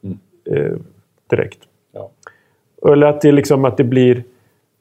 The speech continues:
Speaker 2: det vill säga att onödig vård, det är dålig vård.
Speaker 1: Mm.
Speaker 2: Och det är dåligt utnyttjade resurser
Speaker 1: Mm.
Speaker 2: som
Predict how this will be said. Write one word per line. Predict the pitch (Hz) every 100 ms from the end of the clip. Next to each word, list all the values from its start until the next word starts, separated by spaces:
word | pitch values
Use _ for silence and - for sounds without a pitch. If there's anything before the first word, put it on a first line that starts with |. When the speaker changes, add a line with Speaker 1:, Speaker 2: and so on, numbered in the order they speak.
| _ _
Speaker 2:
det | 151
vill | 139
säga | 135 127
att | 120
onödig | - 143 135 165 214 190
vård, | 120 117 113
det | - 131
är |
dålig | 165 196 147 185 165
vård. | - 50 - _ _ _ -
Speaker 1:
Mm. | 107 - _ -
Speaker 2:
Och | 135
det | 131
är | 139
dåligt | 175 156 147 156
utnyttjade | 139 - 135 139 123 117
resurser | 117 - 180 - 135
Speaker 1:
Mm. | 120 123
Speaker 2:
som | - 123 120